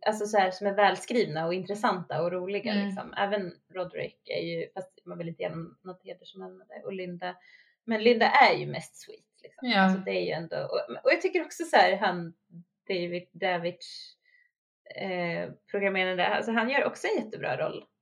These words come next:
Speaker 2: Mm.
Speaker 1: Prestation på något sätt.
Speaker 2: Ja.
Speaker 1: Men just
Speaker 2: Mm.
Speaker 1: om man ska tänka just karaktärsmässigt så
Speaker 2: Mm.
Speaker 1: är det ju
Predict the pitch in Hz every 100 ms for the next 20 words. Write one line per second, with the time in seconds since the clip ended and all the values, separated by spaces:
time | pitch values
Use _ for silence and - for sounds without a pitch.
0 | _ - 262 233 226 - 147 - 214 220
1 | - - - - _ _ - - - 208
2 | 220 220 220 214 - - 202 190 214 214
3 | 220 226 214 208 202 - 226 226 262 214
4 | 214 240 214 - - - _ 226 196 185
5 | 190 - -